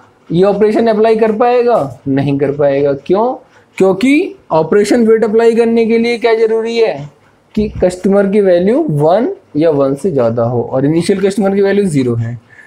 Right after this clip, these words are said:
तो ये आगे बढ़ ही नहीं पाएगा बार बार, क्योंकि customer है ही नहीं,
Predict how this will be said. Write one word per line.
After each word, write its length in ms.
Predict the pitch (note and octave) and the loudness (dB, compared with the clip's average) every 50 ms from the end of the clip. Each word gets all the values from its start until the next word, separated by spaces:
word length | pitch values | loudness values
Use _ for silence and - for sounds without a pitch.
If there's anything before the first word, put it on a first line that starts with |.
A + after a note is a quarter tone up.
| - - - | -12 -2 0
तो 60 | G3 | 2
ये 220 | G3+ F#3+ G3+ A#3+ | 2 4 4 4
आगे 400 | C#4 C#4 A#3+ A#3 A3 A3 A3+ C4+ | 2 2 2 2 2 2 2 2
बढ़ 240 | C4 A3+ G3 F#3+ G3 | 2 4 4 4 4
ही 60 | G3+ G#3+ | 4 4
नहीं 140 | A3 A3+ A3 | 4 2 2
पाएगा 520 | G#3 A3+ A3 A3 A3 A3 G#3+ G#3+ A3 G#3+ A3+ A#3 G#3+ - _ _ _ _ - | 2 2 2 2 2 2 2 2 0 -2 -2 -6 -8 -10 _ _ _ _ -6
बार 260 | E3 D#3 D#3+ E3 E3 | -2 0 2 2 2
बार, 200 | E3+ F3 F3+ F3 | 2 2 0 0
क्योंकि 340 | F3 F3 G3+ G#3 G#3+ G3 A3+ | 0 2 2 2 2 0 -2
customer 300 | G#3+ - - A#3+ A#3 A3+ | -2 -2 -2 0 0 0
है 160 | - B2 D#3+ | 0 0 0
ही 120 | F3 F#3 G3 | 0 0 2
नहीं, 240 | G#3+ A#3+ C#4+ F4+ | 2 0 0 -2